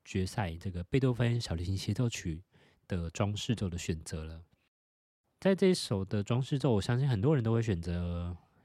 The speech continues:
摇哈信的版本，他却选择了维尼奥夫斯基的版本。哦，真的很，我觉得是很有心啊，让听众们是耳目一新。当你觉得好像拉出什么让你比较熟悉的旋律之后，哇，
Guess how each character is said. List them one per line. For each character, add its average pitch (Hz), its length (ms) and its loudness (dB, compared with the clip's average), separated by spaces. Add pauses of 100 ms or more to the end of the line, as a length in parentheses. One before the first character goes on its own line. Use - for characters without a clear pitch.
摇 92 120 -2
哈 104 100 4
信 117 160 -2
的 95 60 -4
版 82 200 -6
本， 80 180 -10 (240)
他 92 200 -4
却 104 200 -2
选 85 240 -4
择 87 140 -6
了 90 160 -6
维 98 160 0
尼 101 220 -2
奥 98 120 -4
夫 92 200 -6
斯 90 180 -8
基 95 180 -6
的 92 140 -2
版 - 260 -12 (140)
本。 73 180 -12 (840)
哦， 98 100 -4
真 139 140 -2
的 165 80 0
很， 98 440 -6 (120)
我 107 120 -2
觉 117 100 0
得 175 60 2
是 180 120 2
很 147 120 4
有 107 200 0
心 95 340 -6
啊， 78 160 -10 (220)
让 110 400 -4
听 107 200 -2
众 131 140 2
们 87 160 -2
是 92 300 -4 (160)
耳 101 120 4
目 110 180 -2
一 104 120 -2
新。 85 320 -10 (280)
当 127 180 0
你 101 40 -4
觉 95 120 -4
得 95 100 -4
好 90 140 -2
像 131 260 -2
拉 117 160 0
出 120 140 -2
什 113 120 -4
么 87 80 -4
让 107 140 -2
你 90 140 -4
比 85 80 -10
较 98 140 -2
熟 98 200 -4
悉 92 160 -6
的 95 80 -2
旋 87 160 -8
律 92 140 -6
之 - 100 -10
后， 92 80 -6
哇， 98 180 -8